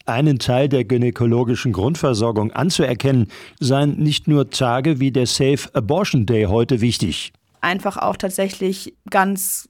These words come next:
Speaker 2: niedrigschwellig Gespräche darüber zu führen, auch im Privaten. Und es gab in den siebzigern ja dieses Wir haben abgetrieben, also dieses klassische Spiegelcover, wo irgendwie Frauen aus ganz unterschiedlichen populären Bereichen irgendwie offengelegt haben, dass sie abgetrieben haben oder einen Schwangerschaftsabbruch hatten.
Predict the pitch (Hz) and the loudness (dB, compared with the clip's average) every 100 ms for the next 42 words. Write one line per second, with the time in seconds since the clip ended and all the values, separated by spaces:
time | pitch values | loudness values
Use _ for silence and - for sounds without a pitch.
0 | _ - 220 233 226 220 - 196 190 202 | _ 0 2 2 0 -2 0 0 0 -2
1 | - 196 - 202 220 240 220 220 214 208 | -6 -8 -2 0 0 0 0 0 0 0
2 | - 202 - 226 233 233 233 233 - - | -2 -10 -2 2 2 2 2 0 0 -4
3 | 220 202 - 190 185 190 220 214 208 208 | -4 -6 -6 -4 0 -2 -2 -4 -4 -6
4 | - 196 190 - 185 - 196 190 190 190 | -8 -6 -6 -8 -8 -4 -2 -2 -4 -4
5 | 185 185 - 220 220 - 202 196 190 190 | -4 -6 -4 -6 -6 -8 -4 -4 -2 -4
6 | 185 185 185 180 196 190 196 190 208 - | -6 -6 -6 -6 -4 -4 -4 -4 -6 -6
7 | 233 - 233 214 196 180 180 180 180 - | -10 -6 -4 -2 -2 -6 -8 -8 -10 -8
8 | 190 190 185 185 - 220 233 226 - 214 | -8 -8 -10 -10 -4 0 4 2 2 -2
9 | 208 208 202 196 196 190 196 190 190 - | 2 2 0 -2 -4 -2 -4 -6 -12 -8
10 | 196 190 202 208 - 185 185 - 185 185 | 0 2 2 0 -2 -4 -6 -6 -6 -6
11 | 196 202 190 - 196 196 190 190 185 185 | -6 -6 -6 -8 -6 -6 -6 -6 -4 -4
12 | 185 - 190 196 190 190 190 190 180 185 | -6 -8 -4 -2 0 0 -2 -4 -4 -2
13 | 208 220 226 202 196 - 185 185 - 202 | 0 -2 -2 -4 -4 -4 -4 -4 -4 -4
14 | 202 190 185 - 190 185 185 - 240 208 | -4 -4 -6 -8 -8 -8 -6 -4 -4 -6
15 | - 202 196 190 185 190 190 185 180 180 | -10 -10 -8 -8 -8 -8 -8 -10 -12 -10
16 | - 226 220 208 - 180 - 185 196 190 | -4 -2 -2 -4 -12 -14 -12 -10 -10 -8